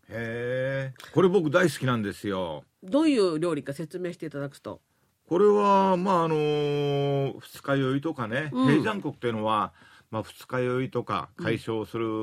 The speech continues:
Speaker 1: ために
Speaker 2: うん。うんうんうん。
Speaker 1: 朝方のスープ類
Speaker 2: スープ類ですよね。
Speaker 1: の総称なんだけど、
Speaker 2: うん。
Speaker 1: ソモリっていうのは牛の頭なんですよね。
Speaker 2: ズバリ牛の頭ですよね。
Speaker 1: ええ。
Speaker 2: だから要するに牛、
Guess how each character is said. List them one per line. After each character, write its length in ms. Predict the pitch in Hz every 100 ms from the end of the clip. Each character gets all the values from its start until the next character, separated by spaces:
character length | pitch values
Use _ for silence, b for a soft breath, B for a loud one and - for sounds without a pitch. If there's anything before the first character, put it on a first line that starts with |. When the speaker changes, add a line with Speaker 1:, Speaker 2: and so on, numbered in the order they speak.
| 110 107 226 220
Speaker 1:
た 60 | 165
め 120 | 143
に 120 | 220
Speaker 2:
う 60 | 233
ん。 20 |
う 20 |
ん 40 |
う 20 | -
ん 60 |
う 60 | 175
ん。 0 |
Speaker 1:
朝 40 |
方 220 | - 101 104
の 200 | 101 95
ス 180 | -
ー 120 | 175 151
プ 140 | 160
類 240 | 117 82 -
Speaker 2:
ス 180 | - 330
ー 40 |
プ 100 | 370
類 120 | 302
で 140 | 165 117
す 20 |
よ 80 | 175
ね。 60 |
Speaker 1:
の 180 | 165 190
総 300 | 233 156 170
称 200 | 147 170
な 140 | 160 170
ん 60 |
だ 100 | 131
け 140 | 101 101
ど、 220 | 113 202
Speaker 2:
う 20 |
ん。 380 | 247 208 131 143
Speaker 1:
ソ 200 | - -
モ 160 | 196 240
リ 60 | 214
っ 40 |
て 160 | - 123
い 20 |
う 40 |
の 60 | 113
は 140 | 107
牛 240 | 120 131 190
の 300 | 185 175 -
頭 360 | 123 139 147
な 100 | 131
ん 80 | 104
で 100 | 87
す 140 | - 165
よ 80 |
ね。 80 | 208
Speaker 2:
ズ 0 |
バ 80 | 226
リ 60 | 170
牛 160 | -
の 80 | 170
頭 260 | 165 170 143
で 100 | 131
す 60 |
よ 160 | 117 120
ね。 0 |
Speaker 1:
え 400 | 113 101 80 80
え。 40 |
Speaker 2:
だ 100 | 107
か 140 | 269 269
ら 40 |
要 140 | 233 302
す 80 |
る 60 | 330
に 100 | 262
牛、 400 | 190 254 294 294